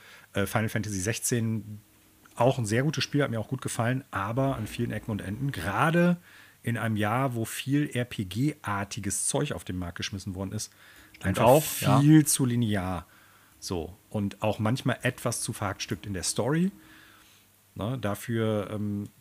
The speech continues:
Speaker 1: finde ich, hat's dann auch nicht irgendwo gereicht. Dann haben wir so ein paar Sachen wie Street Fighter sechs oder Diablo vier. Diablo vier habe ich nicht gespielt.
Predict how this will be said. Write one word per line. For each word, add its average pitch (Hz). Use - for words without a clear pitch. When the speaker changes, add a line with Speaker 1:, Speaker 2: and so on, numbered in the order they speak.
Speaker 1:
finde 101
ich, -
hat's -
dann 87
auch 110
nicht 147
irgendwo 135
gereicht. 117
Dann 95
haben 104
wir 104
so 101
ein 95
paar 92
Sachen 95
wie 95
Street -
Fighter 104
sechs 113
oder 101
Diablo 95
vier. 160
Diablo 139
vier 185
habe 160
ich -
nicht 165
gespielt. -